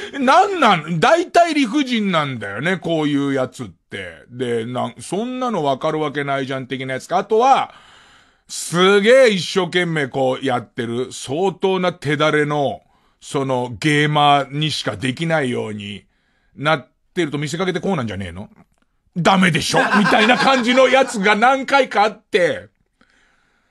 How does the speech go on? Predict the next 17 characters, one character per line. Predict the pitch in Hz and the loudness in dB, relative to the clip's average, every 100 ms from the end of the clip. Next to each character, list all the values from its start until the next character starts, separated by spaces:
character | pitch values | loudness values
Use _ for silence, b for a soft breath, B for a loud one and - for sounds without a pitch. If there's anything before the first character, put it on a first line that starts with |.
| _ _ _ _ | _ _ _ _
ほ | - 415 | 2 4
い | |
で | 339 | 4
な | |
ん | 311 | 4
か | 262 | 2
不 | - 240 320 | 0 -2 2
意 | 339 | 2
な | 359 370 | 2 2
と | - 254 | 2 2
こ | 339 | 4
ろ | 339 | 4
で | 330 196 | 2 -2
急 | - 302 339 359 | -6 -2 2 2
に | 359 339 330 254 202 _ | 2 -2 -2 -4 -10 _
こ | 233 226 | 2 6
う | 214 | 6